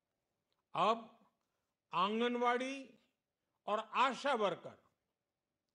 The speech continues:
उन सबको इस योजना का लाभ मिलेगा। साथियों, इस बजट में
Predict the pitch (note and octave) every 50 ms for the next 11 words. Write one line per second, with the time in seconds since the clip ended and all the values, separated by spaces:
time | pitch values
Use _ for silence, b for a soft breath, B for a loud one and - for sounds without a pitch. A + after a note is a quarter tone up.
0 | _ _ _ _ _ _ _ _ - A3 B3+ B3+ A#3+ - - - - B3 D#4+ D#4+
1 | - - - - A#3 D#3+ A2+ G#2 - _ _ _ _ _ _ _ _ _ _ _
2 | _ _ _ _ _ - B3+ C#4 C#4 G#3 G#3 G#3 G3 F#3 E3+ F3 F#3 G3 F#3+ F3
3 | - F#3 F#3 F#3 F#3 F3+ - A#3 A#3 G3+ E3 D3 D3+ D#3+ F3 F3+ E3+ D3+ D3+ C#3+
4 | C#3 C3 B2 A2+ G2+ F#2 G2+ F2+ F2+ _ _ _ _ _ _ _ _ _ _ _
5 | _ _ _ _ _ _ _ _ _ _ _ _ _ - D3 D3 C#3 - - F3+
6 | F#3+ G3+ G#3+ A#3 - _ _ _ _ _ _ _ _ _ _ _ _ _ - G3
7 | G#3 G3 - F#3 E3 D3 E3+ F#3+ F#3+ G#3+ A3+ A#3 A3+ A3 G#3+ A#3+ B3 B3+ B3+ B3
8 | _